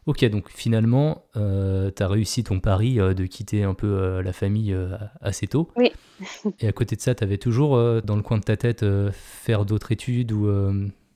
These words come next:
Speaker 1: faire quelque chose en plus, justement, euh, pour aller à contre-courant de, de un peu la décision de tes parents, on va dire ?
Speaker 2: Oui, le... après, on a toujours cette petite graine, euh, dans la tête de réussir, euh,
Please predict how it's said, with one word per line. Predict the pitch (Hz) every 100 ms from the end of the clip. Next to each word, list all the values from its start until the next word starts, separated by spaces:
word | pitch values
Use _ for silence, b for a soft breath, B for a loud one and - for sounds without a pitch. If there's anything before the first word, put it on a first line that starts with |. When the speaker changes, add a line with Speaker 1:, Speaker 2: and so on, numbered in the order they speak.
| _
Speaker 1:
faire | _ 110
quelque | - 107
chose | 113 135 123
en | -
plus, | 107 143 - -
justement, | 95 - 120 120 113
euh, | 101 98 98
pour | 98 107
aller | 101
à | 98
contre-courant | - 104 117 98 113 101 113
de, | 101 95 95 107
de | 127 104 101
un | 101
peu | 95
la | 101
décision | 101 98 107
de | 101
tes | 107
parents, | 110
on | 127
va | 110
dire ? | 127 - _
Speaker 2:
Oui, | 247 233 - 214
le... | 240 240 233 233 226
après, | 208 233 -
on | 302 254
a | 233
toujours | 254 294
cette | 285 247 -
petite | 247 - 196
graine, | - 240 254 233
euh, | 208 214
dans | 202 214
la | 202
tête | - 240 247 196
de | 202 202 196 190 202
réussir, | 220 214 - 233 226 208
euh, | 190